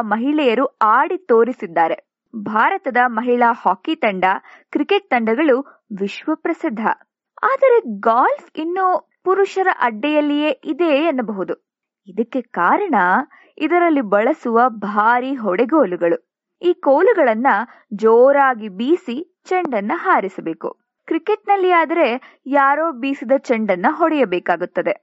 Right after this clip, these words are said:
ಅದಕ್ಕೆ ಬ್ಯಾಟು ತಗುಲಿದ್ರೆ ಸಾಕು, ಚೆಂಡು ಹಾರುತ್ತದೆ. ಆದರೆ ಗಾಲ್ಫ್ನಲ್ಲಿ ಹೀಗಲ್ಲ. ನಿಂತ ಚೆಂಡನ್ನ ಹತ್ತಾರು ಮೀಟರ್ ದೂರಕ್ಕೆ ಹಾರಿಸಬೇಕು. ಹೀಗಾಗಿ ಈ ಹೊಡೆಗೋಲುಗಳು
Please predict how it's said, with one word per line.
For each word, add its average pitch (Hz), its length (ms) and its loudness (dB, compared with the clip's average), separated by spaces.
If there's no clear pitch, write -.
ಅದಕ್ಕೆ 226 400 0
ಬ್ಯಾಟು 208 560 -2
ತಗುಲಿದ್ರೆ 269 560 -2
ಸಾಕು, 202 420 -2
ಚೆಂಡು 415 300 0
ಹಾರುತ್ತದೆ. 262 560 -2
ಆದರೆ 220 380 0
ಗಾಲ್ಫ್ನಲ್ಲಿ 320 760 0
ಹೀಗಲ್ಲ. 285 460 2
ನಿಂತ 240 380 -2
ಚೆಂಡನ್ನ 226 560 0
ಹತ್ತಾರು 320 600 0
ಮೀಟರ್ 254 500 -2
ದೂರಕ್ಕೆ 254 420 0
ಹಾರಿಸಬೇಕು. 220 840 -2
ಹೀಗಾಗಿ 269 580 -2
ಈ 339 320 2
ಹೊಡೆಗೋಲುಗಳು 254 920 0